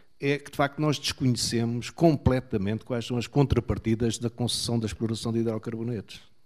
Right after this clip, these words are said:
Zero, não se sabe nada. É, é como a dívida encoberta, não é? Trinta e cinco por cento da dívida pública encoberta que ninguém sabe.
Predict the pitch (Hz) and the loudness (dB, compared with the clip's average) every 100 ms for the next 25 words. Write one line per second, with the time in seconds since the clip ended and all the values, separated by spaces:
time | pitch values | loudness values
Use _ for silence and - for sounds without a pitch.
0 | - 92 123 151 113 120 135 - 151 127 | -20 -6 -2 -2 -4 -4 -4 -6 -10 -6
1 | 127 143 95 92 92 - - - - - | -6 -8 -12 -14 -14 -20 -20 -20 -20 -20
2 | - - 123 123 - 131 - 131 131 131 | -20 -18 -14 -12 -4 -4 0 0 2 2
3 | 127 127 117 120 113 - 92 85 98 - | 2 0 2 0 0 -4 -6 -4 -8 -10
4 | - - - - - 120 123 113 120 117 | -20 -20 -20 -20 -6 -4 -4 -6 -8 -8
5 | - 135 123 127 120 143 120 - 120 120 | 0 0 2 -2 2 6 6 6 6 6
6 | 117 117 104 110 107 - 117 117 113 - | 6 2 4 0 0 -2 0 0 0 -2
7 | 113 95 | -4 -4